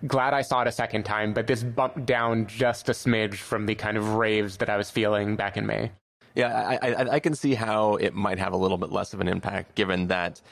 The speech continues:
Speaker 2: this is a long argument that takes place over time, and it's played in the context of a, you know, w-, w-, it's a secret recording, basically, where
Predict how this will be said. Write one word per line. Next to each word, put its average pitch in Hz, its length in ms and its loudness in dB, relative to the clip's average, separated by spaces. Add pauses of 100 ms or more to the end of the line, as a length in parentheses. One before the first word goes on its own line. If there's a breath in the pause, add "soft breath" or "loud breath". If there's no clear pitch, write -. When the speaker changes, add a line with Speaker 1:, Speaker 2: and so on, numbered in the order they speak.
(220 loud breath)
Speaker 2:
this 113 140 2
is 113 80 -4
a 113 40 6
long 101 360 4
argument 117 460 4
that 110 100 0
takes 110 180 0
place 107 500 0
over 107 320 4
time, 98 600 0
and 98 160 0
it's 95 160 -4
played 127 460 2
in 113 120 4
the 98 80 2
context 104 600 -4
of 98 120 0
a, 92 600 0
you 156 80 0
know, 113 120 0
w-, 117 200 -4
w-, - 180 -10 (200)
it's 127 140 -6
a 135 60 -4
secret 156 280 4
recording, 98 420 0
basically, 101 480 0
where 98 400 4